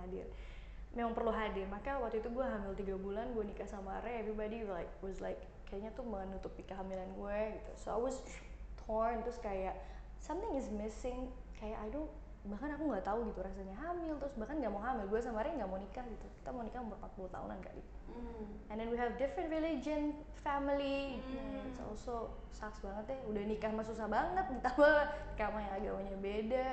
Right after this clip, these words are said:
Speaker 1: terus ditambah lagi harus hamil. Ah, gila deh. <laughs>
Speaker 2: Iya,
Speaker 1: It was
Speaker 2: bener.
Speaker 1: the first two years of marriage is hell, man.
Speaker 2: Iya.
Speaker 1: So, and then I try to find out how to make peace with this pregnancy,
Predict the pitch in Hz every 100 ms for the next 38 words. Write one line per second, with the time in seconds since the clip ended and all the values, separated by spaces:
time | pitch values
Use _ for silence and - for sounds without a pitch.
0 | 254 262 226 208 185 190 190 190 202 202
1 | 196 190 233 254 277 285 285 294 - -
2 | - - - 359 415 415 381 381 359 349
3 | 349 - 392 427 359 - 285 - - -
4 | 233 233 240 226 - 214 208 - 233 233
5 | 233 233 226 208 214 208 208 214 185 190
6 | 185 180 170 180 - - 214 208 208 208
7 | - - 311 320 320 - - - 262 330
8 | 370 294 - 349 339 311 285 277 - -
9 | 330 359 381 359 - - - 302 - 214
10 | 202 - 240 233 190 185 - 143